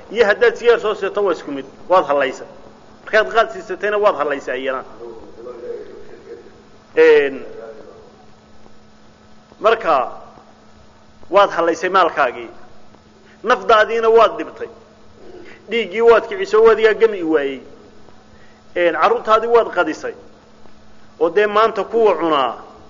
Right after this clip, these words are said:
waxa la og yahay, waxa ay soo helaan, waxay ugu horraysiiyaan,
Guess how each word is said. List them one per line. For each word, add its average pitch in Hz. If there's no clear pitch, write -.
waxa 214
la 214
og 240
yahay, 143
waxa 214
ay 196
soo 226
helaan, 196
waxay 185
ugu 214
horraysiiyaan, 190